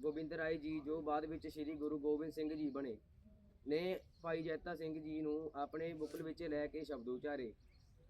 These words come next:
"ਰੰਗ ਰੇਟਾ ਗੁਰੂ ਕਾ ਬੇਟਾ।" ਗੁਰੂ ਜੀ ਦੀ ਸ਼ਹਾਦਤ ਤੋਂ ਬਾਅਦ ਭਾਈ ਜੈਤਾ ਸਿੰਘ ਜੀ ਦੁਆਰਾ ਗੁਰੂ ਜੀ ਦਾ ਪਾਵਨ ਸ਼ੀਸ਼ ਲੈ ਕੇ ਜਾਣ ਉਪਰੰਤ ਗੁਰੂ ਜੀ ਦਾ ਧੜ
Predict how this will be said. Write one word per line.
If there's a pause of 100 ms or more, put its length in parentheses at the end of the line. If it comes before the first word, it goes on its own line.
(100)
"ਰੰਗ
ਰੇਟਾ
ਗੁਰੂ
ਕਾ
ਬੇਟਾ।" (1400)
ਗੁਰੂ
ਜੀ
ਦੀ
ਸ਼ਹਾਦਤ
ਤੋਂ
ਬਾਅਦ
ਭਾਈ
ਜੈਤਾ
ਸਿੰਘ
ਜੀ
ਦੁਆਰਾ (720)
ਗੁਰੂ
ਜੀ
ਦਾ
ਪਾਵਨ
ਸ਼ੀਸ਼
ਲੈ
ਕੇ
ਜਾਣ
ਉਪਰੰਤ
ਗੁਰੂ
ਜੀ
ਦਾ
ਧੜ